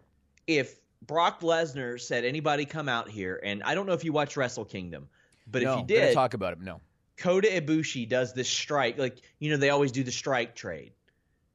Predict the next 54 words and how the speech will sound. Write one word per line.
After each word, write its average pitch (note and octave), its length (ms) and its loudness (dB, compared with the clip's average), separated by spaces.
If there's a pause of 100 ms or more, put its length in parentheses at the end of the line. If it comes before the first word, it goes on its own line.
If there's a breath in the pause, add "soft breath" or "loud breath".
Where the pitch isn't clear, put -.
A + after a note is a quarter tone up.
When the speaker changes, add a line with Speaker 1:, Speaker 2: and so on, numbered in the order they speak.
Speaker 1:
And C3 140 -4
when C#3+ 80 -2
they C#3 80 0
start F#3 220 0
to D#3+ 60 -10
do E3 80 -8
the D#3 80 0
strike E3+ 320 0
trade D#3 220 -2
with C#3 100 -6
Ibushi, D3 440 -2
he C#3 100 0
just C3 200 -6
punches D3 320 -6
them A#2+ 180 -2
once E3 240 2
and B2 80 -4
they G#2 80 -2
fall A#2 360 2
over. C3 320 0
There G2 180 -4
is G3 140 2
no D3+ 120 0
strike G2 380 -4
trade. B1+ 300 -12 (540 soft breath)
He D#3+ 140 0
just D3 260 0 (440)
knocks C#3+ 400 -2
them C3+ 160 -4
down B2 380 0
and A2 300 -10
drills C#3+ 360 2
them C#3 140 -2
and A2+ 100 -6
stares D3 380 -2
at F#2 160 0
them. D2 140 -16 (480 soft breath)
If C#3+ 160 -2
Matt C#3+ 280 0
Riddle E3+ 320 4
walked D#3 500 2
out C3+ 240 0
to D3 80 -8
the C3 100 -6
ring B2+ 240 -4
on B2+ 140 0
Raw G#2+ 320 4
and G#2 220 -2
hit C3 200 -2
him C3 180 0
with B2 120 -2
a A2+ 40 0
liver B2 340 2
kick G#2 400 0